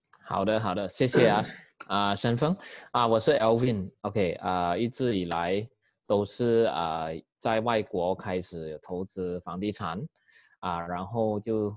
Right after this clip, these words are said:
Speaker 1: 回到马来西亚的时候呢，就发现马来西亚的房地产，啊，很，很大的机会给投资者呢买新的房地产，因为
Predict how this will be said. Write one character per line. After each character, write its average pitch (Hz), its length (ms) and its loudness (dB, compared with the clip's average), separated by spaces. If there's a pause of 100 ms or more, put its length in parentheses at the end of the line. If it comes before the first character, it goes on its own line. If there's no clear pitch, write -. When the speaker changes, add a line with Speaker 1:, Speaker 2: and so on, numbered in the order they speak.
(120)
Speaker 1:
回 95 160 -2
到 113 260 2
马 87 140 -6
来 87 160 -4
西 - 220 -8
亚 110 180 2
的 92 100 -4
时 90 240 -14
候 107 200 -2
呢， 92 340 -8
就 101 160 -8
发 98 180 -4
现 101 400 -6 (280)
马 87 180 -10
来 87 100 -10
西 - 140 -8
亚 95 160 0
的 85 160 -8
房 90 200 -16
地 104 140 -8
产， 85 340 -12 (500)
啊， 82 340 -10 (500)
很， 98 220 -6
很 98 140 -10
大 123 140 2
的 113 100 0
机 110 200 -6
会 120 240 0
给 82 420 -6 (280)
投 107 160 -8
资 110 160 -4
者 85 220 -8
呢 90 280 -12 (100)
买 82 220 -12
新 98 420 -10
的 98 80 -6
房 92 200 -8
地 113 100 -2
产， 85 300 -12
因 101 140 -8
为 110 260 -6